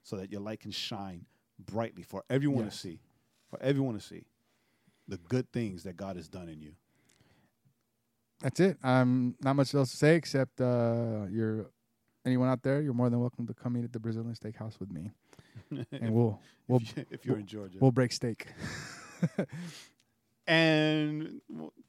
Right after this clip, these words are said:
Speaker 2: What's that? Go
Speaker 1: and,
Speaker 2: ahead.
Speaker 1: and the worship night on Friday.
Speaker 2: Yes. All right. So
Speaker 1: For part two.
Speaker 2: so enough, enough of the,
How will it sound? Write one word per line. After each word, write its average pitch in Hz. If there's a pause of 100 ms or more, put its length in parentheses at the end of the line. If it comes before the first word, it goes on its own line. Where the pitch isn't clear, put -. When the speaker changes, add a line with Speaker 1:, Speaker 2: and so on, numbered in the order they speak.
(100)
Speaker 2:
What's 147
that? 120 (1300)
Go 131
Speaker 1:
and, 120
Speaker 2:
ahead. 98 (260)
Speaker 1:
and 147
the 147
worship 107
night 87
on 82
Friday. 82 (520)
Speaker 2:
Yes. 143
All 202
right. 170
So 156 (100)
Speaker 1:
For 143
part 147
two. 117 (300)
Speaker 2:
so 160
enough, 143
enough 139
of 127
the, 113